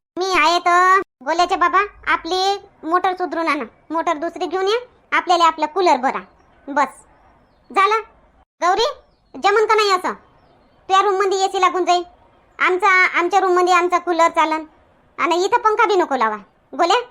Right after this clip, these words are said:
ह्या हॉल मध्ये पंखा बी नाही लावू, हॉल मध्ये बसतच नको जात जा, बस बाया येतील, हु हु करून चालल्या जातील, गरमी गरमी, हाय गरमी, हाय गरमी करून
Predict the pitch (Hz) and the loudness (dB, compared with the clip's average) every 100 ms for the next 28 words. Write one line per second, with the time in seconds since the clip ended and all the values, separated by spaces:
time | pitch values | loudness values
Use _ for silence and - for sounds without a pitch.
0 | _ _ _ - 302 359 381 370 381 359 | _ _ _ -4 0 0 2 0 0 -2
1 | 370 359 349 262 214 202 _ _ _ - | 0 -2 -2 -4 -6 -12 _ _ _ -4
2 | 311 349 349 349 349 392 392 285 269 220 | -2 0 0 0 0 0 -2 -4 -6 -8
3 | 202 - _ _ - 311 311 _ _ _ | -10 -20 _ _ -4 -4 -6 _ _ _
4 | - 277 330 349 381 392 539 605 - _ | -6 0 2 4 2 0 -2 -4 -14 _
5 | _ 269 427 370 381 359 392 381 381 359 | _ -2 0 2 2 0 2 0 0 -2
6 | 247 208 190 _ _ 269 330 339 294 320 | -4 -8 -18 _ _ -4 -2 -2 -2 -2
7 | 302 320 359 349 349 339 330 359 339 349 | 0 0 2 2 0 0 2 0 0 0
8 | 339 | 0